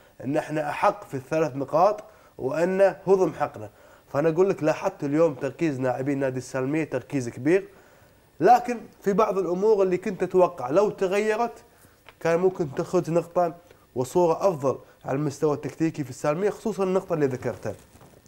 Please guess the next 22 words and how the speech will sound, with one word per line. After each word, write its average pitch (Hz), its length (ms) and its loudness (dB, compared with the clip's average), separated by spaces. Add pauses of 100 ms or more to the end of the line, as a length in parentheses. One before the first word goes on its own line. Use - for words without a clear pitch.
(140)
مثال، 151 420 2 (480)
شاهدنا 190 440 2
اليوم 185 320 4
كثيرا 160 580 2 (380)
نادي 151 260 0
السالمية 160 440 0
يعتمد 147 560 -2
على 156 360 2 (280)
عمق 180 360 0
الملعب 135 460 0 (340)
من 131 120 -2
خلال 147 400 2
دخول، 135 420 0 (420)
آه، 123 320 0
فيصل 160 400 2
العنزي 131 440 0
على 127 180 2
اليسار 147 560 2 (400)
ودخول، 135 680 0 (360)
آه، 117 540 0
عدي 151 240 2
الصيفي. 175 600 2